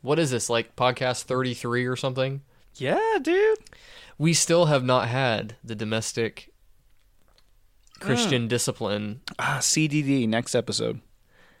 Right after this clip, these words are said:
Speaker 1: Oh my gosh.
Speaker 2: Hey, guys,
Speaker 1: I don't
Speaker 2: be
Speaker 1: know if it's
Speaker 2: ready.
Speaker 1: gonna be the next one, but an
Speaker 2: Yep.
Speaker 1: upcoming one.
Speaker 2: I'm not even gonna talk about it yet. We're gonna do that when we do it.
Speaker 1: We're gonna do it when we do it, but
Speaker 2: Yeah.
Speaker 1: I think it's necessary in your, in your marriage.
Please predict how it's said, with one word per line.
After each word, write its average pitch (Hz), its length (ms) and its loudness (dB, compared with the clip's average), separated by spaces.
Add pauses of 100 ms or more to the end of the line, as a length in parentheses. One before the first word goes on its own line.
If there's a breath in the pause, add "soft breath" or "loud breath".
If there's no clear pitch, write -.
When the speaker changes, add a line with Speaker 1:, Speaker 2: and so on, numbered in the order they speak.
(960 soft breath)
Speaker 1:
Oh - 340 -4
my 92 180 -2 (300)
gosh. - 560 -2 (260)
Speaker 2:
Hey, 151 100 0
guys, 147 240 6
Speaker 1:
I 151 40 6
don't 156 40 8
Speaker 2:
be 151 80 6
Speaker 1:
know 151 40 6
if 131 60 4
it's 143 60 2
Speaker 2:
ready. - 20 4
Speaker 1:
gonna 147 80 2
be 135 80 4
the 123 140 4
next 113 180 0
one, 107 180 -4
but 113 280 0
an 127 60 -4
Speaker 2:
Yep. 110 100 -2
Speaker 1:
upcoming 117 480 -2
one. 107 180 -2
Speaker 2:
I'm 131 100 2
not 170 100 4
even 175 120 0
gonna 156 80 -2
talk 127 220 -4
about 98 180 0
it 101 60 -4
yet. 98 220 -2 (680)
We're 120 120 -2
gonna 135 120 -2
do 135 120 2
that 113 100 4
when 113 100 -2
we 110 80 -2
do 104 160 -2
it. - 160 -8 (340 soft breath)
Speaker 1:
We're 127 120 -4
gonna 127 120 -2
do 127 140 2
it 117 100 0
when 120 120 -2
we 120 40 -4
do 117 140 2
it, 117 160 -4
but 120 240 4
Speaker 2:
Yeah. 104 220 -2 (480)
Speaker 1:
I 120 120 2
think 123 240 -4
it's 123 180 -4
necessary 113 640 -4
in 107 80 -8
your, 110 140 -8
in 110 220 -6
your 107 100 -6
marriage. - 640 -8